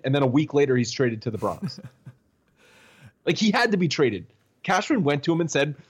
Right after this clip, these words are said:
Speaker 1: "What, what do you, what do I have to do to get, get A-Rod from off your hands?" And they paid ten million of his contract. Ten million a year the Rangers were paying A-Rod in, in those first few seasons.
Speaker 2: Yeah, they did,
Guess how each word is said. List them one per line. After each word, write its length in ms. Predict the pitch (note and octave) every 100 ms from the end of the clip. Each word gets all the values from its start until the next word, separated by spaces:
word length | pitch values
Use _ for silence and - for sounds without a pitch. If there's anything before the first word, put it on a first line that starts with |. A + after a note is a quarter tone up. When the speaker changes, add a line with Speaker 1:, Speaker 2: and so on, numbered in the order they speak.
| _ _ -
Speaker 1:
"What, 240 | D#3+ C3+
what 400 | G3 C3 D#3 F#3+
do 60 | F#3+
you, 120 | F#3
what 200 | D3+ F3+
do 60 |
I 80 | F#3
have 120 | F#3+
to 80 | F#3
do 220 | D3+ F3+
to 40 | E3
get, 520 | B2 D3 D#3 - C3+
get 160 | D3 D#3
A-Rod 560 | D#3+ D#3 D3+ D3+ C3
from 260 | - D#3 D3
off 220 | B2+ D3+
your 140 | E3 D#3
hands?" 380 | F#3+ G#3 G#2 B2
And 100 | D3
they 100 | F3
paid 340 | - B3 G3
ten 200 | - G3+
million 240 | G3+ G3
of 80 | F3+
his 120 | E3
contract. 500 | - G3 B3 - - _ _
Ten 240 | - A3 C4+
million 240 | C4 G3+
a 40 |
year 500 | C3 A2 G#3 A3+ E2 - _ _ -
the 100 | D3+
Rangers 420 | D3+ D3 C3+ A#2
were 120 | C3
paying 400 | - C3 A2+ A2
A-Rod 360 | A2 F#2 D2 - _ _ _ _ _ _ -
in, 100 | C3
in 180 | B2+ B2+
those 200 | B2 A#2
first 240 | B2 A2
few 100 | -
seasons. 460 | G#2 G2+ F2+ - -
Speaker 2:
Yeah, 140 | C3+ B2+
they 140 | C#3
did, 180 | E3